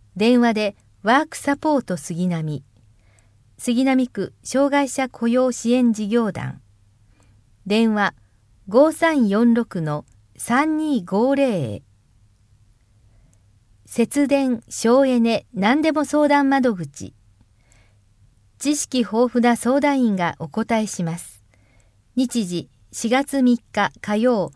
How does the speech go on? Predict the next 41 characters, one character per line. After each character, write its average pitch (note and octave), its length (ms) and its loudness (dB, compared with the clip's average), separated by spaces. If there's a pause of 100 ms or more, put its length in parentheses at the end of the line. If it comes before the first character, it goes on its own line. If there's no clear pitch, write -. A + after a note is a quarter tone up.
(180)
午 C#4+ 180 4
前 D4 220 2
十 B3+ 220 -2
時 G3+ 160 -6
か D3 160 -6
ら D3 180 -4 (220)
午 C#4 180 2
後 A#3+ 140 0
四 G3+ 180 -2
時。 C#3+ 240 -10 (680)
場 G3 140 -2
所、 - 260 -4 (400)
区 - 120 -2
役 D#4 240 2
所 A3 180 -4
一 G3 220 -4
階 B3+ 240 0
ロ B3 160 2
ビ D3 360 -4
ー。 - 540 -20
参 C#4 220 0
加 D4 100 0
費 G#3+ 220 -2
無 F3 160 -2
料。 F3 440 -2 (720)
申 A3+ 160 2
し - 120 -10
込 A3+ 160 -2
み、 G#3+ 240 -2 (160)
当 B3+ 180 2
日 A#3+ 300 -4 (100)
直 G#3 140 -6
接 - 320 -4
会 G#3 200 -4
場 E3+ 280 -4
へ。 D3 180 -6 (800)
問 G#3 200 -2
い G3+ 60 0
合 F#3+ 60 -2
わ F3+ 100 -6
せ、 E3+ 260 -8